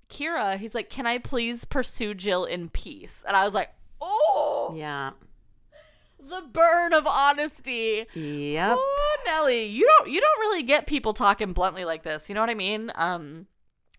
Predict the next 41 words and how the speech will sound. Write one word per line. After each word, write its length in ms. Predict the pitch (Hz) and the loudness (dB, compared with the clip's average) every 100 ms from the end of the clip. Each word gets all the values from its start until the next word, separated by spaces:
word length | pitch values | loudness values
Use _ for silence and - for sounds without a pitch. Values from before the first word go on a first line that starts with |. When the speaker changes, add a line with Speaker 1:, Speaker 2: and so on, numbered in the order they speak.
| - | -10
Speaker 1:
and 160 | 233 | -8
Kira, 520 | - 233 240 240 214 - | -6 -2 2 2 0 -4
you 120 | 240 | -2
know, 120 | 254 - | 0 4
asking 380 | 208 269 - 262 | 2 2 -4 -8
Kira's 280 | 269 254 - | -4 -4 -4
permission, 840 | 214 170 269 - 190 175 175 - - - - - - | -8 -6 -6 -4 -4 -4 -6 -12 -18 -20 -20 -20 -8
and 180 | 240 240 | -6 -4
Kira's 300 | 254 247 233 | -2 -2 0
like, 240 | 202 - | -4 -2
"Okay, 240 | 226 269 311 | -6 -4 -4
you 140 | 254 | -4
wanna 160 | 240 254 | -4 -4
pursue 380 | 294 - 214 | -6 -4 -4
her?" 180 | 254 320 | -2 -2
And 100 | - | -2
he's 120 | 339 | -2
like, 160 | 339 311 | -2 0
"Yes, 180 | 330 320 | 0 -2
that's 140 | 311 302 | -4 -4
what 100 | 294 | -2
he 100 | 294 | -2
just 180 | 262 - | -4 -4
said 140 | 190 | -4
to 100 | 202 | -4
you." 160 | 139 131 | -4 -4
And 80 | 170 | -2
then 120 | 185 | 0
Speaker 2:
Yeah. 140 | 139 | 0
Speaker 1:
she's 80 | 120 | -2
like, 160 | 180 - | -6 -8
"Okay, 200 | 214 277 | -10 -8
fine, 400 | 311 381 339 320 | -4 -4 -6 -4
I'll 120 | 208 220 | -2 0
respect 440 | - - 359 - | -2 0 0 0
it." 220 | 254 254 - - - - | -2 -2 -6 -16 -16 -10
And 120 | 240 | -6
then 140 | 277 277 | -4 -4
Kira 340 | 320 294 302 | 0 2 2
gets 220 | 294 285 | 0 -6
mad. 600 | 269 233 233 226 226 226 | -2 0 2 2 0 -2